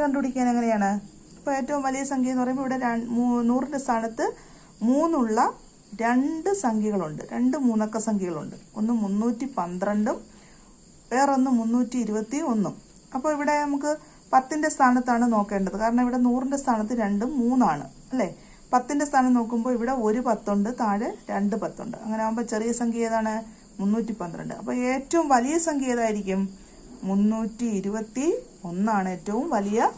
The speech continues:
സംഖ്യ. അപ്പൊ ആ മുന്നൂറ്റി ഇരുപത്തൊന്ന് എന്നുള്ള സംഖ്യ വലിയ സംഖ്യയോ എന്നുള്ള സ് കോളത്തിൽ എഴുതുക. ചെറിയ സംഖ്യയായ നൂറ്റി ഇരുപത്തിമൂന്ന് ഈ കോളത്തിലും എഴുതുക.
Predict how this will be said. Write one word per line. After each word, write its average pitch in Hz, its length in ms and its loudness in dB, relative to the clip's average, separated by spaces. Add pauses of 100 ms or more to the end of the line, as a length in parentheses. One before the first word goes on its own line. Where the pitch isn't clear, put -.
(340)
സംഖ്യ. 262 280 4 (580)
അപ്പൊ 302 200 4
ആ - 20 10 (140)
മുന്നൂറ്റി 302 400 0
ഇരുപത്തൊന്ന് 277 500 2 (460)
എന്നുള്ള 269 260 8 (140)
സംഖ്യ 233 280 4 (300)
വലിയ 240 240 6 (160)
സംഖ്യയോ 220 480 4 (220)
എന്നുള്ള 208 280 4 (100)
സ് - 160 -14
കോളത്തിൽ 196 440 2
എഴുതുക. 160 240 -2 (280)
ചെറിയ 233 240 0 (140)
സംഖ്യയായ 233 400 2 (100)
നൂറ്റി 202 260 -2
ഇരുപത്തിമൂന്ന് 226 560 2 (500)
ഈ - 20 2 (120)
കോളത്തിലും 208 440 2 (300)
എഴുതുക. 147 260 -8